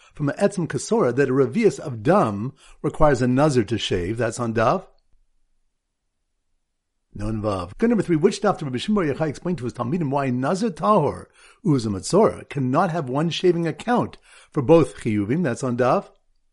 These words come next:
Samach. Good. Number four,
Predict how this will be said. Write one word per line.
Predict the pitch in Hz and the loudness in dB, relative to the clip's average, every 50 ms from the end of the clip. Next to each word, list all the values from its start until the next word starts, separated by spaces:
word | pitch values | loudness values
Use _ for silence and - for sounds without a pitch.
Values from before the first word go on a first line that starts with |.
| _ _ _ _ _ _ _ _ _ _ _ _ _ _ _ _ _ _ _ _ _ _ _ _ _ _ _ _ _ _ _ _ _ _ _ _ _ _ _ | _ _ _ _ _ _ _ _ _ _ _ _ _ _ _ _ _ _ _ _ _ _ _ _ _ _ _ _ _ _ _ _ _ _ _ _ _ _ _
Samach. | - - - 113 104 107 101 85 82 - - - - | -12 -8 -6 -4 -4 -4 -6 -8 -10 -14 -16 -12 -8
Good. | 143 151 | -6 -4
Number | 160 156 165 165 | -4 -4 -4 -6
four, | - - - 175 170 156 127 90 80 - - | -8 -4 2 4 4 4 4 2 0 -6 -16